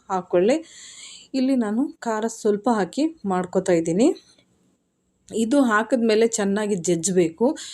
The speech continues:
ಎಣ್ಣೆ ಬಿಡಬೇಕು. ಎಣ್ಣೆ ಬಿಡೋವರೆಗೂ ನೀಟಾಗಿ ನೀವು ಅದನ್ನು ಜಜ್ಜ್ತಾ ಬನ್ನಿ.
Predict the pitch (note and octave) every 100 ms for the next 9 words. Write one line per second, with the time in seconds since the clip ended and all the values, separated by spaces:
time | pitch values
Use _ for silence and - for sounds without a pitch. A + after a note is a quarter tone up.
0 | - - G3 G3 A3 B3+ G3 F#3+ F#3+ F3
1 | A3+ C4 G3+ F#3 G#3 G#3 F#3+ G3+ G3+ F3+
2 | F3+ A#3+ G#3 F#3 A3+ B3+ C4+ B3 A3 F#3+
3 | G3+ G#3 F3 F3 A3 C4+ _ - F3+ F#3+
4 | F#3 F#3 F#3+ F#3 E3+ E3 F#3+